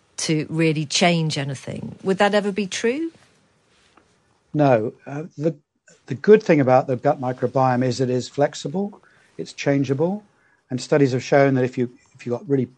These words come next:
Speaker 2: poor microbes, some such as one you're describing, within a week you can, uh, transform your gut microbes if you start feeding them the plants and the fermented foods and the real food,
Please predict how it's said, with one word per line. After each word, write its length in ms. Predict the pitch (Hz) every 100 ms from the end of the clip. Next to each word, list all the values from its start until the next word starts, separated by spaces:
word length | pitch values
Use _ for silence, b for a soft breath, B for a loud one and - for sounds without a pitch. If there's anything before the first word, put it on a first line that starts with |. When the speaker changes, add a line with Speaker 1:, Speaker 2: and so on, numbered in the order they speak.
| _
Speaker 2:
poor 340 | - 196 185
microbes, 840 | 135 131 139 139 151 160 202 202 - _ b b
some 260 | b - 127
such 320 | 123 139 -
as 220 | 120 - - _ _ _
one 180 | 117 123
you're 120 | 113
describing, 640 | 113 - 165 156 143 139 117 b b b b _ _ -
within 300 | 135 151 147
a 60 |
week 380 | 139 175 123 - - _ -
you 140 | 135
can, 460 | 131 135 127 127 -
uh, 140 | 131 131
transform 520 | - 143 131 - 127
your 140 | 120
gut 220 | 117 123 127
microbes 640 | 117 123 - 120 101 - b b b
if 140 | 123
you 60 | 135
start 400 | - 139 131 -
feeding 260 | 127 120
them 140 | 120 113
the 80 |
plants 580 | 117 - 127 117 117 -
and 80 | 120
the 60 | 110
fermented 440 | 120 117 107 113
foods 480 | - 135 123 113 -
and 100 | 120
the 60 | 117
real 220 | 147 160
food, 440 | - 131 117 107